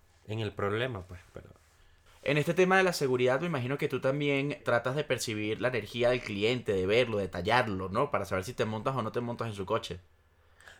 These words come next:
Speaker 1: Totalmente, o sea, todos somos energía.
Speaker 2: Todos somos energía.
Speaker 1: Si tú no estás percibiendo como la energía buena del tipo o lo que, o sea, en ese momento, yo en mi caso no me monto. O le digo, "Ay, ¿sabes qué, amor?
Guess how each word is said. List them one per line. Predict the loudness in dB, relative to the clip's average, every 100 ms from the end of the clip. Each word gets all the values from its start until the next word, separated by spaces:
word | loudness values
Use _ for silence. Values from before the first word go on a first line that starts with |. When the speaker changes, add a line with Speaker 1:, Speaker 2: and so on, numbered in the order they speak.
| _ -4
Speaker 1:
Totalmente, | -4 -2 -2 -2 -4 -6 -8
o |
sea, | -6 -6 -6 -12 _ -10 -4
todos | -2 -4
somos | -6 -8 -6
energía. | -6 -6 -6 -6 -6 -2
Speaker 2:
Todos | 0 0
somos | -2 -6
energía. | -6 -4 -2
Speaker 1:
Si | 0 0 -2
tú | -6 -4 -2 -4 -6
no | -2 -2
estás | -2 -2 2 2 0 -4 -16 _
percibiendo | -2 0 -2 -4 -2 -2 -4
como | -4 -6
la | -6
energía | -6 -8 -8 -10 -8
buena | -6 -6
del | -8 -8
tipo | -8 -8 -4 -4
o | -4
lo | -8 -10
que, | -14 -18 _ _ _ _ -20
o | -14
sea, | -10 -8
en | -6 -8
ese | -6 -4
momento, | -2 -2 -4 -6 -10 -12 -20 -20 -20 -20 _ -20 _
yo | -2 0
en | 0
mi | -2
caso | -6 -8 -8 -10
no | -8 -10
me | -12
monto. | -18 -20 _ _ _ _ _ _
O | -2 0 2
le | 2
digo, | 0 0
"Ay, | -2
¿sabes | -4 -6 -4
qué, | -4
amor? | -4 -4 -6